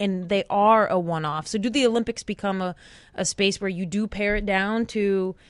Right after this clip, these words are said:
you know, the twelve core events in a city that, that are manageable for way more cities and don't cause all this infrastructure to have to be built?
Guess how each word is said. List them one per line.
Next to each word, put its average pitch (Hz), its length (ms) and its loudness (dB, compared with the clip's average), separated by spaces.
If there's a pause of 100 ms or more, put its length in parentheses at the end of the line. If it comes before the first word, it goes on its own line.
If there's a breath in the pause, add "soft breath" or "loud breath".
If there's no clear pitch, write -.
(180 soft breath)
you 214 120 4
know, 196 160 2
the 185 100 -4
twelve 196 480 4
core 208 360 2
events 190 640 -2
in 190 200 -4
a 185 60 -2
city 202 420 -2
that, 180 440 0
that 175 160 0
are 180 120 0
manageable 190 640 -2
for 190 180 -2
way 180 320 0
more 185 240 -2
cities 190 360 -4
and 180 100 -4
don't 180 220 -4
cause 180 420 2
all 208 180 2
this 214 160 -4
infrastructure 220 540 -6
to 214 80 -2
have 220 140 -4
to - 60 -12
be 226 100 -4
built? 233 260 -2